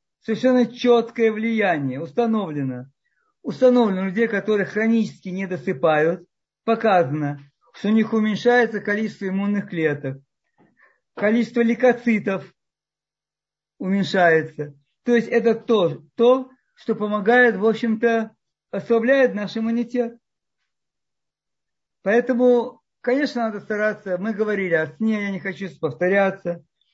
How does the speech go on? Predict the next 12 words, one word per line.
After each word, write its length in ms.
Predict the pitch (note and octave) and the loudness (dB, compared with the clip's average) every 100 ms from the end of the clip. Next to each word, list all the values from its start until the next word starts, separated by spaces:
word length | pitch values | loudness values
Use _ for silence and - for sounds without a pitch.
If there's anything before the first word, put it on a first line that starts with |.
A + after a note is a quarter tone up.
| - | -4
Но 80 | G3+ | 0
стараться 520 | B3+ C4 C#4+ B3+ G#3+ | 4 4 4 2 0
надо 240 | A3 G3 | 0 -2
все-таки 320 | D3+ B3 - | -4 -4 -4
придерживаться 640 | D3+ G3 F#3+ G#3 F3+ E3 F3 | -4 -4 -2 -2 -4 -6 -2
нормального 600 | E3+ E3 F#3 F#3+ F3 D3+ | 0 0 0 0 -2 -2
режима 600 | D3 C3 D#3+ D#3+ D3+ - _ _ | -4 -4 -6 -6 -10 -16 _ _
сна. 400 | C#3+ A#2+ G#2+ - _ _ _ _ _ D3+ | -2 -2 -4 -16 _ _ _ _ _ -2
Дальше. 640 | G#3+ G3+ C#3+ D3+ B2+ - _ _ _ _ _ _ _ _ _ _ | 2 2 0 -4 -4 -6 _ _ _ _ _ _ _ _ _ _
Прием 320 | G#3+ A#3+ C#4+ | 2 4 6
многих 320 | B3+ B3 A3 F#3+ | 4 4 2 0
лекарств. 580 | G#3+ G#3+ D#3+ C3 - | -2 0 0 0 -4